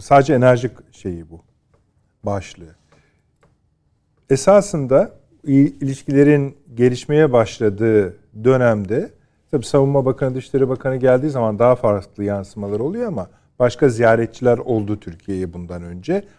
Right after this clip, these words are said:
Aynı makama sahip. Mesela Ekonomi ve Sanayi Bakanı geldi.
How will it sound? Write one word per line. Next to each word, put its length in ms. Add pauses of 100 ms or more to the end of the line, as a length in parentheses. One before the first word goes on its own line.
(160)
Aynı 280
makama 560
sahip. 440 (460)
Mesela 300
Ekonomi 380
ve 80
Sanayi 480
Bakanı 340 (1080)
geldi. 520